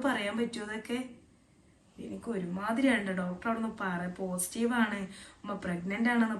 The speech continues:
പറഞ്ഞപ്പോ ഒരു പ്രഷർ കുറഞ്ഞ പോലെ, എന്താന്നറിയില്ല, എനിക്കൊരു സുഖമില്ലായ്മ അപ്പാണ്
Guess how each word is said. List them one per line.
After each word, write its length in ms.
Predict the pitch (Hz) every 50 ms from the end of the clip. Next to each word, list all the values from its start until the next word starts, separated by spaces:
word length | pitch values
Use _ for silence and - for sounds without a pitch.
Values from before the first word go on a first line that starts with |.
| - 196
പറഞ്ഞപ്പോ 640 | 190 185 190 196 214 233 254 277 294 302 302 320 302 285 - - - - - - - - - - 196
ഒരു 100 | 196 196 190 190
പ്രഷർ 320 | 190 185 180 - 226 240 277 277
കുറഞ്ഞ 260 | 269 247 226 226 214 202 202
പോലെ, 140 | 196 190 185 185
എന്താന്നറിയില്ല, 540 | 190 196 226 254 294 311 294 233 208 196 190 185
എനിക്കൊരു 260 | 185 190 214 220 226 -
സുഖമില്ലായ്മ 500 | - 233 202 190 196 196 202 220 226 226 208 -
അപ്പാണ് 280 | - - 277 285 294